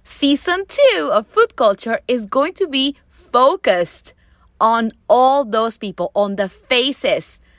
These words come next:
that are behind the food and beverage industry of the hidden gems of our different neighborhoods. If you have somebody in mind that you know I must talk to, I must tell their story, I must highlight it, hit me up,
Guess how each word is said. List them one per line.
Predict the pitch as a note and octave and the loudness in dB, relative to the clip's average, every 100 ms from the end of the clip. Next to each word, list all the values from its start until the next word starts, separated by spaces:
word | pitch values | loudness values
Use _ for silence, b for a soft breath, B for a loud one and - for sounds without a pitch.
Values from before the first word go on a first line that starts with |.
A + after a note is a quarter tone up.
| _ | _
that | A3 - | -8 0
are | G#3 G#3 | 0 2
behind | F3+ F3 G3+ G#3+ A#3 | -2 0 -2 0 -2
the | F#3 | -8
food | - B3 B3+ | -10 -8 -4
and | A#3+ | -2
beverage | G#3 G#3 G3+ | -2 -4 -10
industry | F#3+ F#3+ F3+ G3+ F#3+ | -10 -10 -8 -10 -8
of | E3+ D3 | -10 -10
the | |
hidden | D3 - F#3+ G#3+ G3+ | -12 -8 -6 -6 -6
gems | F3+ D#3+ E3 - B - | -6 -6 -8 -14 B -12
of | E3 | -8
our | E3 | -8
different | C#3+ F3 F#3 E3+ b b _ | -4 -4 -6 -10 b b _
neighborhoods. | F3 D#3+ D3 C#3 C3+ - - - B B B | -6 -4 -6 -6 -8 -8 -18 -20 B B B
If | A#3+ | 0
you | D4 A4 | 0 0
have | |
somebody | G#4+ G#4+ G4+ | -4 -2 0
in | F#4+ | 0
mind | E4 D4+ D#4 | 0 0 0
that | B3+ | -4
you | G#3+ B3+ | -2 0
know | B3+ A#3+ A#3 | 2 0 0
I | F#3+ G3 G3+ | 0 -2 -4
must | F#3+ E3+ F3+ A3 G#3+ - | -8 -6 0 0 0 -6
talk | - F3 - | -4 -4 -4
to, | - E3+ E3+ B B | -10 -6 -8 B B
I | - E3 | -8 -4
must | F#3 A3+ - | 0 0 -2
tell | F#3+ | -4
their | F3+ F3 | -4 -6
story, | - F3 D#3+ D#3+ | -6 -4 -4 -4
I | D#3 | -6
must | F3 F#3+ A3+ - | -4 0 0 -2
highlight | - F#3 F3+ E3 E3+ | -4 -2 0 -2 0
it, | F#3 B B B | -2 B B B
hit | - G#4+ | -2 0
me | A4+ B4+ | 2 2
up, | - | 2